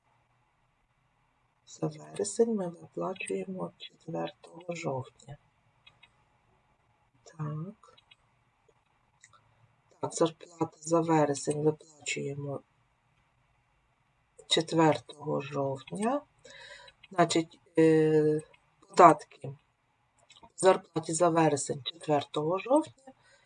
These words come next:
І ще також саму зарплату виплачуємо четвертого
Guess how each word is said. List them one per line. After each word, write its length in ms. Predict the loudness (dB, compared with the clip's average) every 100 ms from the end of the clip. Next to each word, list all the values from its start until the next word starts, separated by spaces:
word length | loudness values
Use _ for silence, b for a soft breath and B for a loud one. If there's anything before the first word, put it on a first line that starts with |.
| b b b _ _ -6
І 40 |
ще 220 | -2 0
також 500 | -2 -10 -20 -10 -8
саму 420 | -4 -4 -2 -2 0
зарплату 800 | 0 -2 _ -2 -2 -6 -8
виплачуємо 1040 | -8 -10 -8 -6 -6 -4 -2 -2 -4 -8 -10
четвертого 960 | -14 -14 -8 -8 -8 _ -14 -8 -8